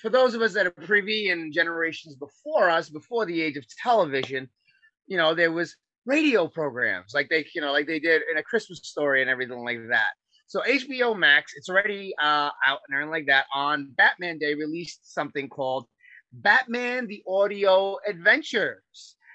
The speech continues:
and everything like that. And it, it harkened to the old style and everything like that. And the screen looks like an old radio, but of course it has a Batman logo in it and everything like that, um, and everything. And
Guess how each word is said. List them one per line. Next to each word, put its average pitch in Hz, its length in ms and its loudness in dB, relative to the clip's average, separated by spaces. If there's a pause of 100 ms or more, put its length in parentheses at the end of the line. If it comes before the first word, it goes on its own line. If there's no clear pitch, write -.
(160)
and 143 140 0
everything 147 160 6
like 135 160 2
that. 123 220 4
And 135 120 0
it, 143 120 -2 (160)
it 151 140 0
harkened 165 440 -2
to 190 220 -8
the 196 200 -10
old 175 340 -2
style 147 600 2
and 165 80 -4
everything 151 280 -4
like 156 200 -2
that. 143 240 4
And 139 120 -12
the 143 60 -14
screen 160 520 -8
looks 151 180 -6
like 151 140 -4
an 156 100 -6
old 147 200 -4
radio, 147 380 -2
but 143 120 -10
of - 120 -16
course 143 200 -8
it 123 40 -6
has 127 140 -2
a 120 60 -14
Batman 135 440 0
logo 131 200 -8
in 123 140 -12
it 127 180 -8
and 123 80 -4
everything 123 240 -4
like 120 180 -10
that, - 760 0
um, 127 340 2 (280)
and 151 100 2
everything. 131 320 2 (360)
And 160 420 6